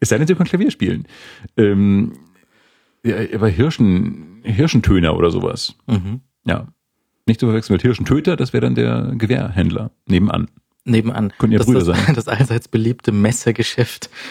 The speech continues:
Speaker 2: was man in, in Bahnhofsnähe dann findet.
Speaker 1: Ja.
Speaker 2: Messer, Messer, <laughs> Rasiererzentrale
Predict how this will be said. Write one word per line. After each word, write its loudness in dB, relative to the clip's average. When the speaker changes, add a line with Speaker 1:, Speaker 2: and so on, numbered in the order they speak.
Speaker 2:
was -2
man 4
in, 4
in 0
Bahnhofsnähe -2
dann -8
findet. -6
Speaker 1:
Ja. 4
Speaker 2:
Messer, 2
Messer, 4
<laughs> -20
Rasiererzentrale 2